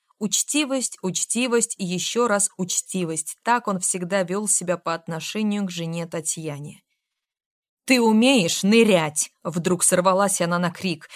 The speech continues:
«И умеешь учить этому, разве нет?» Серёжа шагнул влево на метр. Туловище тёщи качнулось в его сторону, но устояло, не свалилось на красные,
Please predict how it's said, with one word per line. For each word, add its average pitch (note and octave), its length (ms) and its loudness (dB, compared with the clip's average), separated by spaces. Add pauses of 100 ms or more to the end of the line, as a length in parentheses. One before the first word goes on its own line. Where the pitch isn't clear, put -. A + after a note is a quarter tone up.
(120)
«И A#3 80 4
умеешь C4 420 6
учить A#3 520 0
этому, F#3 360 2
разве G3+ 360 2
нет?» C#4+ 360 2 (920)
Серёжа F3+ 800 0
шагнул E3+ 540 -2
влево F3+ 400 -2
на F#3 160 0
метр. D#3+ 480 -2 (420)
Туловище G#3 500 -2
тёщи C4 440 -4
качнулось F#3 680 -2
в - 40 -12
его E3 240 -2
сторону, A#3 520 0
но F#3 220 0
устояло, F3 680 -2
не F3 140 -2
свалилось E3 680 -2
на D3 120 -8
красные, F#3+ 680 -2